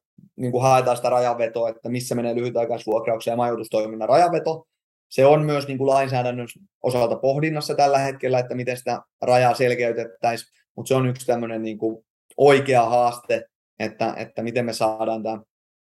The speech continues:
ää, lainsäädäntö selkeytettyä sillä tavoin, että siinä on selkeät pelisäännöt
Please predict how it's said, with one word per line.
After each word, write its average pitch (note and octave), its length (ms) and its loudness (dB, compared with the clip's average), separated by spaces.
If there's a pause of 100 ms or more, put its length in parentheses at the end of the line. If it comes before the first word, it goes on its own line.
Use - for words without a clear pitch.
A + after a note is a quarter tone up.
(300)
ää, A2+ 640 -4 (560)
lainsäädäntö C#3+ 960 4
selkeytettyä B2 840 -2
sillä B2 260 -2
tavoin, A#2 480 -2
että A2 220 -10
siinä A2 220 -8
on A2 160 -12
selkeät A2+ 500 -4
pelisäännöt G#2+ 480 -6